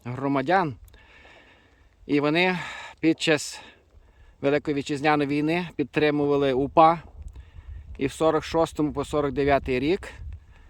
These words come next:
Н К В Дисти одним днем зайшли в село,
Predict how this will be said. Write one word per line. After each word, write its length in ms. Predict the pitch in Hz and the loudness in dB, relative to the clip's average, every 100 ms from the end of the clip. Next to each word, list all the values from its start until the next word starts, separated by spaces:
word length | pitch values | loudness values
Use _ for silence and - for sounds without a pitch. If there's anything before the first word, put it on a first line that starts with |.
| - | -10
Н 140 | 135 131 | -6 -4
К 100 | 139 | -2
В 120 | 131 | 0
Дисти 540 | 151 180 - 156 123 110 - - | 2 0 0 0 0 -2 -16 -6
одним 380 | 127 123 143 135 | -4 -2 -2 0
днем 240 | 143 135 | 0 0
зайшли 300 | 123 131 143 | -2 -4 -4
в 80 | 131 | -4
село, 400 | - 131 139 | -2 0 2